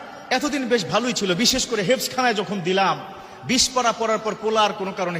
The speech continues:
পড়বে না।" কেন পড়বে না? সে বলতে যে স্মৃতিশক্তি তার নাকি কমে গেছে, তার নাকি মুখস্থ থাকে না। আরে কি বলেন,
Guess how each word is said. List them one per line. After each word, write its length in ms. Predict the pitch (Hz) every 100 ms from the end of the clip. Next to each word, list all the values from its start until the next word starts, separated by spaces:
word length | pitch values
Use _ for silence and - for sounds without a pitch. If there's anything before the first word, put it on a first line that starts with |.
| -
পড়বে 200 | 175 139
না।" 100 | 107 98 - - -
কেন 180 | 208 240
পড়বে 260 | 254 254
না? 120 | 262 302 -
সে 160 | - 196
বলতে 260 | 196 196
যে 80 | 190
স্মৃতিশক্তি 460 | 180 185 185 190 196
তার 140 | 180
নাকি 200 | 175 165 165
কমে 240 | 180 180
গেছে, 240 | 143 139 113 - - -
তার 160 | 175 165
নাকি 180 | 170 170
মুখস্থ 340 | 160 165 -
থাকে 260 | 131 117 107
না। 120 | 95 - - - - -
আরে 180 | 196
কি 140 | 214 202
বলেন, 240 | 175 123